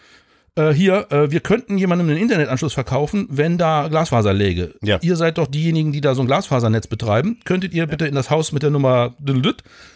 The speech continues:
Speaker 2: Ja.
Speaker 1: äh, mal das Glasfaser reinlegen?
Speaker 2: So, soweit so gut.
Speaker 1: So. Und dann sagen die, ja, ist ja unser Business, können wir. Die wiederum werden beauftragt vom Besitzer des Glasfasernetzes.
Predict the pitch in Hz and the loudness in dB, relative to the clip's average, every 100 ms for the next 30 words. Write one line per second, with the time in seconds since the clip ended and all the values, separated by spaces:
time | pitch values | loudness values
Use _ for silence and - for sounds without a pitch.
0 | _ 170 170 _ 175 170 165 165 165 156 | _ -2 -2 _ 0 2 2 2 2 0
1 | 139 131 104 98 87 90 85 82 82 _ | 0 0 0 0 0 0 -2 -4 -8 _
2 | - 107 101 - - 113 113 90 - - | -8 -4 -4 -4 0 0 0 -2 -4 -14
3 | _ - 85 82 - - - - - - | _ -12 -8 -8 -10 -20 -20 -20 -20 -4
4 | 107 123 120 147 - 117 113 175 139 - | 0 2 2 0 0 2 2 2 -2 -2
5 | 110 120 107 92 151 220 - 107 80 - | 0 0 2 0 -2 -2 0 0 -2 -6
6 | _ _ _ _ _ 101 120 180 147 123 | _ _ _ _ _ -6 -2 0 0 2
7 | 135 220 - _ - 127 113 143 170 143 | 2 0 -4 _ -18 -8 -2 0 0 0
8 | 101 202 - - 117 - 135 123 117 104 | 0 -2 -4 -4 -4 -4 -2 0 2 0
9 | - - 104 90 90 82 85 76 76 82 | 0 -2 -2 -2 -2 -4 -4 -4 -4 -4
10 | - 76 | -6 -12